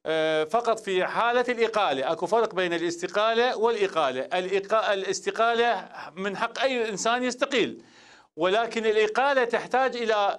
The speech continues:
تصويت أغلبية الثلثين في داخل مجلس النواب.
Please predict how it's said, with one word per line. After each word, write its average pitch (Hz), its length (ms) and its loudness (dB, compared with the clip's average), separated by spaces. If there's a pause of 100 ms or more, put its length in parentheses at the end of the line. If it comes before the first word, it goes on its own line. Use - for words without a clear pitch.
تصويت 240 460 -2
أغلبية 214 500 0
الثلثين 220 560 0
في 202 120 -4
داخل 202 320 -2
مجلس 220 280 -6
النواب. 165 380 -2